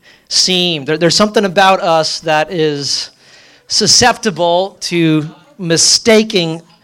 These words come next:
reality based on how it looks to us. And it's gonna be the theme of the series we're starting tonight, titled Appearances. So turn with me to First Samuel chapter one.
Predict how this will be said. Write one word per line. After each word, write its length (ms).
reality 760
based 420
on 460
how 360
it 140
looks 440
to 120
us. 520
And 420
it's 100
gonna 140
be 100
the 100
theme 440
of 360
the 80
series 580
we're 80
starting 540
tonight, 560
titled 500
Appearances. 840
So 100
turn 320
with 160
me 320
to 260
First 600
Samuel 640
chapter 440
one. 500